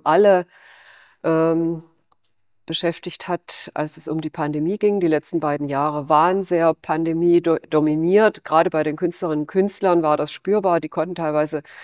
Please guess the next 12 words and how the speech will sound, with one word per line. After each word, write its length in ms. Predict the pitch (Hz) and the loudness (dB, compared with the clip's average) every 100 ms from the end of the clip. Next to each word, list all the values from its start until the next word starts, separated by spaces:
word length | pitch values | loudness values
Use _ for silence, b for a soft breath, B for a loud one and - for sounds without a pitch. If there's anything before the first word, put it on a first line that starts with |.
| B B | B B
nicht 240 | 170 202 - | 2 2 4
mehr 220 | 190 - | 2 4
im 100 | 165 | 2
Atelier 520 | 160 - 160 156 - | 0 -2 -4 -4 0
arbeiten, 480 | 151 196 208 202 180 | 2 2 2 -2 -4
hatten 160 | 156 - | -8 -6
gar 160 | 147 | -6
keine 260 | 160 139 135 | -4 -8 -8
Zugangsmöglichkeiten 1200 | - 196 185 190 175 170 175 - 180 165 - 160 | -6 -2 0 0 0 -2 -4 -10 -6 -4 -4 -2
mehr, 220 | 156 156 | 0 2
mussten 400 | 160 170 - 165 | 2 0 0 0
sich 280 | 160 160 | 0 -2